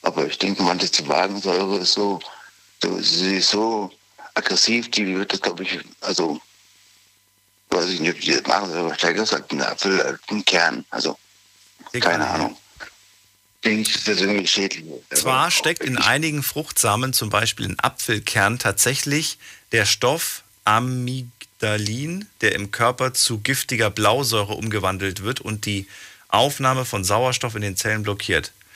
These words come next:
Speaker 2: Okay, bei einer Vergiftung käme es zu Atemnot, Krämpfen, Übelkeit, Erbrechen. Jetzt ist die Frage, wie viele Äpfel müsste man denn essen, dass, dass einem dann so schlecht wird quasi?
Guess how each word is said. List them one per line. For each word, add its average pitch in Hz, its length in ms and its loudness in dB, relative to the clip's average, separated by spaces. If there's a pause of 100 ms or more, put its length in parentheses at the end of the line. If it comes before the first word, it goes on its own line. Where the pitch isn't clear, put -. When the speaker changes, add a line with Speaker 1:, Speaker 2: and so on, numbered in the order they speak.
(600)
Speaker 2:
Okay, 87 220 -2
bei 87 220 4
einer 104 180 4
Vergiftung 127 680 -2 (300)
käme 120 300 2
es - 180 2
zu - 140 0
Atemnot, 117 640 0
Krämpfen, 110 440 -2
Übelkeit, 110 520 0
Erbrechen. 85 580 0
Jetzt 101 100 2
ist 110 100 2
die 113 80 0
Frage, 113 240 4
wie 120 80 0
viele 131 160 0
Äpfel 156 220 0
müsste 127 240 2
man 117 140 2
denn 110 120 2
essen, 113 300 2
dass, 90 260 0
dass - 180 -2
einem 82 180 0
dann 82 140 -2
so 87 100 -2
schlecht - 340 -2
wird - 180 -4
quasi? 65 460 -4